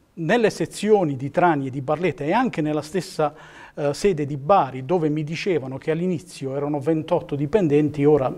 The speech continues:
se non sbaglio, sono al massimo quindici.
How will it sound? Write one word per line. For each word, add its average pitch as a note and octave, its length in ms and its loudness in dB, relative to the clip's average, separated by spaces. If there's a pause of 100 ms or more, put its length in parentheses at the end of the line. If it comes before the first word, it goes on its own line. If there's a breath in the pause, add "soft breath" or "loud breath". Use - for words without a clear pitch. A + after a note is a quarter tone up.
(120)
se - 180 -6
non C#3+ 120 2
sbaglio, C#3 340 2
sono C#3+ 300 -2
al C#3+ 100 -2
massimo D3 480 -2 (220 loud breath)
quindici. A#2+ 640 -2